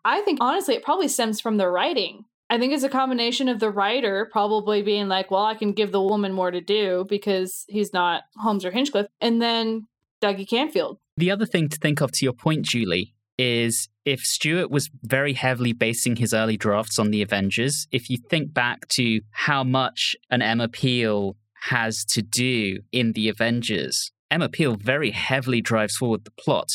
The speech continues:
Speaker 2: in episodes of the Avengers, which is what Sarah's doing here.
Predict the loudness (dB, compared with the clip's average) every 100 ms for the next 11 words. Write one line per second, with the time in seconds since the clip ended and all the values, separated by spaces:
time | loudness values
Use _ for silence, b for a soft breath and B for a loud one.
0 | -4 -4 -2 -2 -2 -2 -4 -2 0 2
1 | 0 -2 -2 -2 0 0 0 0 0 0
2 | 0 -2 -2 -2 -2 -4 -2 0 0